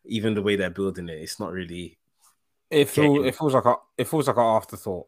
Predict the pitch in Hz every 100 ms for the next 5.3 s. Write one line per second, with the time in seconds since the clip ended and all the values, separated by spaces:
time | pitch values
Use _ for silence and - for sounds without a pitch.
0 | - 110 104 95 87 _ - 104 92 80
1 | 80 _ - 117 117 110 - 110 101 95
2 | 113 117 131 147 123 131 123 - 113 120
3 | 110 - 104 113 110 104 87 - - 92
4 | 139 196 190 202 185 165 208 170 - 190
5 | 185 185